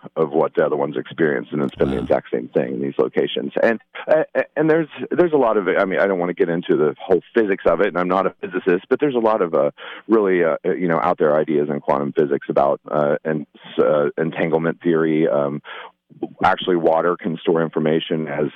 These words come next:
Speaker 1: can, uh, photons. So light can actually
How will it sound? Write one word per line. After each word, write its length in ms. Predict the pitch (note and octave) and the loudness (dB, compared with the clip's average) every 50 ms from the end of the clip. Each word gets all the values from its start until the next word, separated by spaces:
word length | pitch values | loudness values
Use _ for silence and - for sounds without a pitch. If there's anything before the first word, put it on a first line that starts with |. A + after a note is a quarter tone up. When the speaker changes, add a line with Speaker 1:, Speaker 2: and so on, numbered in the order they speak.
| - - - | -12 -16 -8
Speaker 1:
can, 320 | - - D#2 C#2+ D2 D2 C#2+ | -2 -2 0 0 0 0 -2
uh, 260 | C#2+ C2 B1+ C2 C#2 - - - _ - | -2 -2 -2 -4 -6 -8 -10 -10 _ 0
photons. 540 | G2 F#2 F#2 - G#2 F#2+ G2+ G#2 G#2+ A2 G2+ - - - | 0 0 2 0 0 0 0 0 -4 -6 -8 -6 -2 0
So 120 | F2+ D#2 | 2 2
light 340 | D2 D2 D#2+ E2+ F#2+ G2+ - - - _ | 2 2 2 2 2 0 -4 -6 -14 _
can 120 | - A#2 G#2 | -6 -2 -2
actually 400 | G2+ A2 - - A2 G2+ G2 | -2 -2 0 0 0 0 0